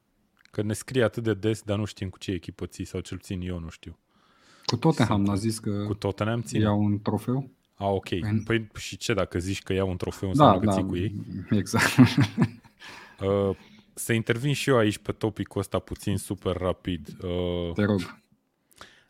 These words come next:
Speaker 1: am impresia că se face mult prea mult tam-tam cu chestia asta cu se joacă prea multe meciuri.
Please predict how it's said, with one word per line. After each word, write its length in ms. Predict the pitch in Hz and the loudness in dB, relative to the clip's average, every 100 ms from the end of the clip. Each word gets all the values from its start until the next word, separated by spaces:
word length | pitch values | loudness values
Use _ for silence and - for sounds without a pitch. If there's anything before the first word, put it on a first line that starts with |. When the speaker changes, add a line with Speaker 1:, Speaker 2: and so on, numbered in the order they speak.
| _ | _
Speaker 1:
am 200 | - 120 | -4 -2
impresia 960 | 135 _ _ _ _ - 143 127 139 | -2 _ _ _ _ 4 4 4 2
că 240 | 123 - 127 | 2 2 0
se 180 | - 113 | 0 -6
face 440 | - 123 - 117 - | 2 0 2 -6 -4
mult 240 | 113 110 | -4 -2
prea 160 | - 104 | 0 0
mult 260 | 101 92 _ | 0 -2 _
tam-tam 600 | 98 92 - 98 95 90 | -2 -2 0 0 0 -4
cu 220 | - 92 _ | -8 -12 _
chestia 420 | 107 95 - 95 | -4 -4 -4 -4
asta 260 | 87 - | -4 -6
cu 200 | 87 - 87 82 80 78 78 - _ | -10 -8 -8 -6 -8 -10 -14 -20 _
se 180 | - - | -18 -6
joacă 340 | 92 98 95 - | 0 0 0 -2
prea 180 | 95 | -6
multe 280 | 90 87 - | -4 -4 -4
meciuri. 520 | 85 80 - - - | -6 -6 -10 -20 -20